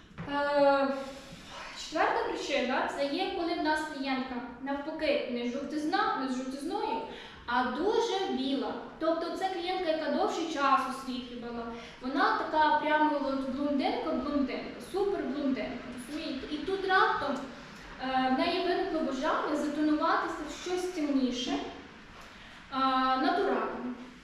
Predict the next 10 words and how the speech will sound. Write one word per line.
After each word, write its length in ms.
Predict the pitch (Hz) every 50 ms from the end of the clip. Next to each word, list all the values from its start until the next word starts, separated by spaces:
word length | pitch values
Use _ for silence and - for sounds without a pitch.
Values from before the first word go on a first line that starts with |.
| - - - -
Ну, 180 | 311 359 294
ви 100 | 254 262
знаєте, 280 | 262 339 359 359 - -
що 220 | - - - 294
таке 120 | 277 285 262
натуральне, 420 | 254 277 269 262 254 247 240 240 240 -
це, 160 | 254 262 262 254
звісно, 380 | - 262 277 277 269 254 247
що 200 | 240 - - 262 269 277
умовно. 520 | 269 254 240 233 233 240 233 247 320 370